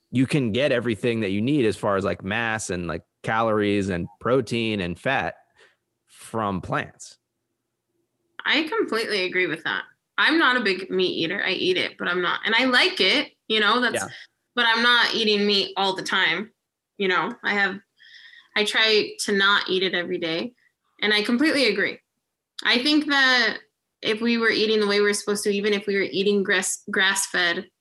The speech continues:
Speaker 2: grass, not grass.
Speaker 1: Game Changers. It's called Game Changers.
Speaker 2: We would eat, I think we would eat meat three times a week.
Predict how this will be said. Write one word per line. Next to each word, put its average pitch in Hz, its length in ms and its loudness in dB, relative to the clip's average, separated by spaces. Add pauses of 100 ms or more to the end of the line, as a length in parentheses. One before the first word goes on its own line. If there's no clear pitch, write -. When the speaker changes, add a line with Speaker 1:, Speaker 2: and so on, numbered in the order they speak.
(400)
Speaker 2:
grass, 165 520 -4
not 208 200 -4
grass. 170 320 -4
Speaker 1:
Game 156 240 2
Changers. 104 420 0
It's - 140 -6
called 107 200 2
Game 101 160 0
Changers. 90 380 -8 (360)
Speaker 2:
We 285 200 6
would 359 160 4
eat, 320 300 2
I 320 180 2
think 359 160 6
we 359 100 6
would 381 120 4
eat 359 180 4
meat 349 260 4
three 339 160 6
times 349 300 4
a 294 80 4
week. - 440 2